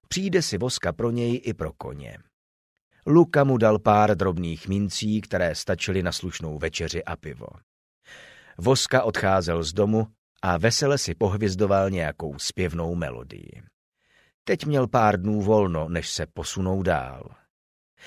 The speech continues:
Záleželo na tom, kolik zboží v Brně prodají.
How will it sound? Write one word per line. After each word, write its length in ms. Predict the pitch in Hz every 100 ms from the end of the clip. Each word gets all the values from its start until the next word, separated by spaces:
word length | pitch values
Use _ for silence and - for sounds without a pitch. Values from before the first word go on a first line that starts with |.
| -
Záleželo 580 | - 190 151 175 170 180
na 120 | 120
tom, 260 | 123 151 151
kolik 300 | 151 139 87
zboží 560 | 80 78 117 110 127 120
v 60 |
Brně 280 | 92 104 104
prodají. 760 | 98 80 67 62 64 60 50